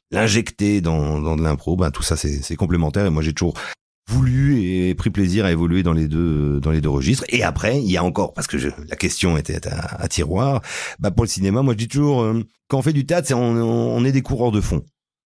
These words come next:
On est des coureurs de fond, c'est-à-dire sur une heure, au-delà des, des, des répétitions, des préparations, sur une heure, une heure et demie, deux heures, on va développer une histoire, un personnage ou plusieurs, mais on est là sur, devant le public, et cetera. Donc on va développer tout ça.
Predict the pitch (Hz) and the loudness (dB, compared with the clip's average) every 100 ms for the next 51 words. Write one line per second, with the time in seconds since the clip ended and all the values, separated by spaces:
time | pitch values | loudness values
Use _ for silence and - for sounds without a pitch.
0 | _ _ _ _ 82 95 98 101 - 95 | _ _ _ _ -2 2 2 0 0 0
1 | 95 92 87 123 135 85 92 - - 92 | 2 0 0 0 0 0 -2 -2 -2 0
2 | 95 90 92 107 113 - - - 71 80 | 2 2 2 2 0 -2 -8 -10 -4 0
3 | 76 71 69 71 69 71 73 73 76 73 | 0 0 -2 -2 -2 -2 0 -2 -2 -2
4 | 78 - 90 78 80 71 65 - 139 - | -2 0 0 2 0 -2 -2 0 0 0
5 | 78 80 87 98 85 78 76 78 90 76 | -4 -2 0 2 0 0 0 0 0 0
6 | 73 85 113 123 - - - 76 90 90 | 0 0 0 -2 -6 -14 -12 -4 0 0
7 | 87 82 90 80 98 95 90 82 - 95 | 0 2 0 0 0 2 2 0 -2 0
8 | 92 78 80 80 90 117 73 - - 95 | 0 -2 -4 -2 2 2 0 -4 -2 0
9 | 120 135 120 95 110 98 87 98 104 120 | 0 0 2 2 2 0 2 2 2 0
10 | 117 - 95 87 87 90 82 76 90 123 | 0 0 0 0 0 0 0 -2 2 2
11 | 127 95 85 82 101 123 104 95 98 104 | 2 0 -2 -2 0 0 0 0 0 2
12 | 113 123 113 98 | 0 0 -2 -4